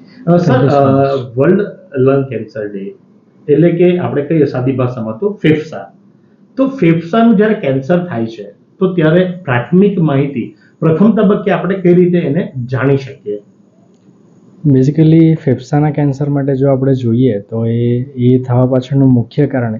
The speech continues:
Speaker 2: ઇન્ડિયાના કન્ટેક્સ્ટમાં જોઈએ તો એ સ્મોકિંગ છે. જે વ્યક્તિઓ ઘણા લાંબા સમયથી અને વધુ માત્રામાં ધૂમ્રપાન કરતા, વધુ કે ઓછી માત્રામાં ધૂમ્રપાન કરતા હોય તેમને ફેફસાનું કેન્સર થવાની શક્યતા સામાન્ય વ્યક્તિની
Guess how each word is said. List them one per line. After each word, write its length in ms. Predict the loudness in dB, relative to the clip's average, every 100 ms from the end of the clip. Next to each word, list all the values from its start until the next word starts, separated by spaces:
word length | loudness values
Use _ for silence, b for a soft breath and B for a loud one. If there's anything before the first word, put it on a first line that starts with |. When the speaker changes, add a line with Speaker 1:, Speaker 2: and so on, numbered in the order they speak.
| -2
Speaker 2:
ઇન્ડિયાના 480 | 2 4 4 2 0
કન્ટેક્સ્ટમાં 560 | 0 -2 -2 -4 -2
જોઈએ 220 | 0 -2 -2
તો 160 | -2
એ 100 | -2
સ્મોકિંગ 680 | -2 0 2 2 2 0 0
છે. 260 | -2 -10 -12 b b b b -6
જે 300 | -2 2 4
વ્યક્તિઓ 760 | 2 0 0 0 2 0 -4 b _ -6
ઘણા 220 | 0 2
લાંબા 360 | 2 2 2 0
સમયથી 560 | 2 2 2 2 0
અને 360 | 0 0 2 2
વધુ 320 | 0 0 2
માત્રામાં 480 | 2 2 0 0 0
ધૂમ્રપાન 640 | 0 0 0 0 0 0
કરતા, 300 | -2 -4 -2
વધુ 300 | 2 2 2
કે 120 | 2
ઓછી 300 | 2 2 0
માત્રામાં 420 | 0 0 -4 -10 -6
ધૂમ્રપાન 540 | -2 0 0 0 -2
કરતા 300 | -2 -4 -2
હોય 200 | 0 -2
તેમને 400 | -2 0 2 2
ફેફસાનું 460 | 0 -4 0 2 2
કેન્સર 340 | -2 -2 -4
થવાની 280 | -2 0 0
શક્યતા 400 | -2 -4 -2 -2
સામાન્ય 440 | -2 -2 0 2
વ્યક્તિની 560 | 2 0 0 2 2